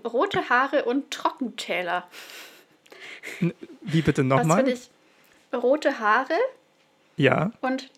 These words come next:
Speaker 1: Trockentäler.
Speaker 2: Und die bringst du jetzt auf irgendeine Weise zusammen,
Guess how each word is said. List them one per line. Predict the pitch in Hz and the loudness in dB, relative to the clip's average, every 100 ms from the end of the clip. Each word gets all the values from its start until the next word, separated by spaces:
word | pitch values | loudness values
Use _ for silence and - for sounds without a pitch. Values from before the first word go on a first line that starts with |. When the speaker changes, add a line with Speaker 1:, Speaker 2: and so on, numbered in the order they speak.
| _ | _
Speaker 1:
Trockentäler. | - 285 - - 214 202 - 208 202 202 196 180 185 202 - _ _ - - | -4 -4 -4 -8 -8 -8 -10 -6 -6 -4 -2 -2 -2 -6 -20 _ _ -16 4
Speaker 2:
Und | 165 165 | 4 4
die | |
bringst | 170 170 190 226 - | 2 6 8 6 4
du | 214 | 4
jetzt | 190 180 | 4 6
auf | 180 | 4
irgendeine | 190 175 175 165 | 4 4 4 4
Weise | 156 165 170 | 6 6 4
zusammen, | 170 156 160 160 175 170 160 | 2 2 4 6 4 2 -4